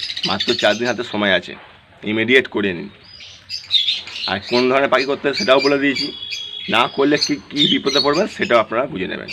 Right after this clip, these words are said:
কিন্তু আমি আগে থেকে বলে দিলাম, রেজিস্ট্রেশন সবাইকে করতে হবে। গুড বাই, জয় হিন্দ, সবাই ভালো থাকবেন, সুস্থ থাকবেন। দাদার নাম্বার পড়ছে, ইমিডিয়েট ফোনটা করুন,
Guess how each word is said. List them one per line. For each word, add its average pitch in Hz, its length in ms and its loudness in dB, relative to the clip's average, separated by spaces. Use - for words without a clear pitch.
কিন্তু 104 200 -8
আমি 120 140 2
আগে 107 160 2
থেকে 135 140 4
বলে 127 100 6
দিলাম, 147 140 6
রেজিস্ট্রেশন 117 420 2
সবাইকে 104 320 2
করতে - 220 -6
হবে। 90 120 2
গুড 120 220 -2
বাই, 127 120 6
জয় 113 180 4
হিন্দ, 127 140 -2
সবাই 117 240 4
ভালো 120 120 4
থাকবেন, 123 220 -2
সুস্থ 117 140 -8
থাকবেন। 131 320 2
দাদার 104 280 0
নাম্বার 110 280 0
পড়ছে, 117 280 -2
ইমিডিয়েট 110 400 4
ফোনটা 107 300 0
করুন, 135 180 2